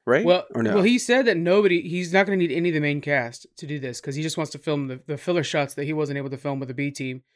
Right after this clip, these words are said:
Speaker 2: during the main principal filming. Uh,
Speaker 1: Okay.
Speaker 2: so he's gonna do all those, and that's, that was kind of his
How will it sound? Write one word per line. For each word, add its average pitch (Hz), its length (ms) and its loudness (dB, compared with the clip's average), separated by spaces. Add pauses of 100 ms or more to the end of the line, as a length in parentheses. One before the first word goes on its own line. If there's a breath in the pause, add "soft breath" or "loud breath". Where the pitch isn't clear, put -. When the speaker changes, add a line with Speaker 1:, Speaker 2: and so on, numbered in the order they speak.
(220)
Speaker 2:
during 151 340 4
the 135 60 -2
main 135 420 -2
principal 139 360 -10
filming. 139 340 -8 (640)
Uh, - 60 -4
Speaker 1:
Okay. 123 360 -2 (260)
Speaker 2:
so - 140 -2
he's 180 140 2
gonna 185 160 6
do 170 240 2
all 220 160 6
those, 147 420 2
and 170 200 2
that's, 180 140 2
that 220 120 4
was 226 140 2
kind 208 160 4
of 156 60 2
his 165 280 0